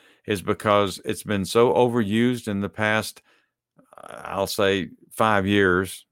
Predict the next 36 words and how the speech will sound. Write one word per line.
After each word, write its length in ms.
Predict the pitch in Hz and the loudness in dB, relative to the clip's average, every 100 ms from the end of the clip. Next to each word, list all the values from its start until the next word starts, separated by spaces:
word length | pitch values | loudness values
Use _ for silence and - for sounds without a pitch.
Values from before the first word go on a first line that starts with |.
| _ _ _ _ _ | _ _ _ _ _
when 200 | 101 95 | -2 -2
it, 240 | 95 - 90 | -2 -6 -8
since 260 | 101 92 | -6 -6
it's 160 | 90 - - | -8 -10 0
escalated, 760 | 113 - 92 87 87 85 92 92 _ _ - | 0 0 -2 0 0 -2 -4 -10 _ _ -6
it's 240 | 104 - | -6 -2
used 320 | 127 135 - | 2 2 2
so 320 | - - 175 | 0 2 4
much 680 | 160 151 156 95 85 - - _ _ _ _ _ _ _ | 4 4 2 2 -4 -12 -14 _ _ _ _ _ _ _
that 440 | 117 107 117 110 _ _ - | -2 4 4 4 _ _ -6
I 120 | 110 | -6
think 420 | - 139 131 113 | -2 0 0 -2
people 400 | 127 127 120 113 | -6 -4 -2 0
are 100 | 107 | 0
becoming 640 | 92 107 117 104 95 95 | -2 -6 -4 -2 -2 -2
numb 340 | 95 101 117 117 | 2 2 2 -2
to 240 | - 82 | -6 -6
it. 260 | 67 - - _ _ _ _ _ _ _ _ _ | -6 -10 -20 _ _ _ _ _ _ _ _ _
I 100 | 98 | -6
don't 260 | 92 104 - | -2 -2 0
know 160 | 107 | 0
that 160 | 98 101 | 0 0
it 140 | 85 | -2
carries 420 | - 107 101 101 95 | -2 0 2 0 -4
the 80 | |
weight 340 | 92 95 95 - | 0 2 2 -2
that 160 | 95 | -4
it 140 | 90 92 | -4 -6
used 340 | 101 104 - | -4 -4 -6
to. 240 | 92 76 87 | -8 -6 -4
I'm 100 | 98 | -2
not 200 | 113 - | -4 -2
saying 320 | 139 135 139 | 0 2 0
that 120 | 143 | 0
it 140 | 147 | 0
doesn't. 560 | 135 190 131 65 - | 2 2 2 -10 -16